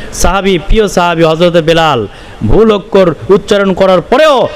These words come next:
আল্লাহ পাক ভুল ইবাদতই কবুল করে নিল এশকের দ্বারাই, মহব্বতের দ্বারাই কবুল করেনি, এশকের দ্বারাই কবুল করছে। মহব্বত যার ভিতরে আছে সে যে কোনো সময় আবার মুনাফিকও হতে পারে, আর এশকও যার ভিতরে আছে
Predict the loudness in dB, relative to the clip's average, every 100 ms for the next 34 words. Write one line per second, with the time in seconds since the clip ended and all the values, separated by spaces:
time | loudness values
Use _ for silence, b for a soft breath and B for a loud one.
0 | -6 -4 0 0 0 -4 -2 0 2 2
1 | 2 0 0 0 2 2 0 0 0 2
2 | 2 0 0 -2 -2 -2 0 0 0 -2
3 | -4 -12 -20 -20 -10 0 2 2 0 -2
4 | 0 0 0 0 0 0 0 0 0 0
5 | -2 -6 -16 -20 -8 -4 -2 -2 -2 0
6 | 0 -2 -2 0 0 0 0 0 -4 -4
7 | B B 2 2 2 2 0 0 -2 0
8 | 0 0 -2 0 0 B -2 0 2 2
9 | 2 0 0 0 0 0 0 0 0 0
10 | 0 0 -2 0 0 0 -4 B B -4
11 | 0 2 0 -2 0 0 0 0 2 2
12 | 0 0 0